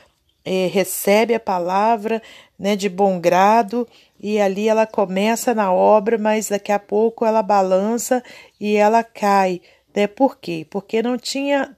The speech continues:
terra profunda, né? Foi semeado sobre pedregais aquela, né, e recebeu aquela palavra, né, de uma forma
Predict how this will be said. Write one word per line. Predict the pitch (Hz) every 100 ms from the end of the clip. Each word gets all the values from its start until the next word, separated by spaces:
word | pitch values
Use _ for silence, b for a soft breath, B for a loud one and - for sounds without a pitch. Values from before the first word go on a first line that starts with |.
| -
terra | 254 254 233 233
profunda, | - 196 - - 185 180 180
né? | 185 208
Foi | - 220
semeado | - 240 220 220 214 226 226
sobre | - - 285 233 -
pedregais | - 214 190 190 180 180 185 185 196
aquela, | - 180 175 B B B B B -
né, | 190 202 208
e | - 185
recebeu | 214 202 214 170 196 214 220
aquela | 202 190 190
palavra, | 190 185 185 202 208
né, | 202 214 208 B B _
de | 196
uma | 202
forma | 202 - 208 208 208 220